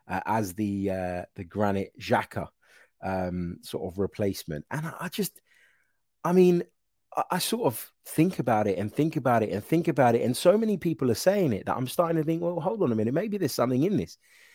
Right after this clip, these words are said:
But the truth is, I just don't see it. Um, I sort of put the reasons in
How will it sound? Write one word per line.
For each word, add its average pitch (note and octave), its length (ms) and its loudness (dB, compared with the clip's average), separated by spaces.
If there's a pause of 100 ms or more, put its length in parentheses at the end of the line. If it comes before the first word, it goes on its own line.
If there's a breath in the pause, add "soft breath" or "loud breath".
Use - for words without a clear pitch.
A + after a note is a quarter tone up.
(240 soft breath)
But E3+ 100 2
the F#3+ 100 2
truth A#3 400 0
is, F#2 340 0
I C#3+ 100 4
just D3 280 -2
don't A2+ 280 2
see C3+ 180 -2
it. - 140 -8 (540)
Um, A#2 560 2 (120)
I D3 200 8
sort D3 260 0
of A2 240 -4 (560)
put - 160 4
the B2 100 2
reasons A2 440 2
in B2 280 4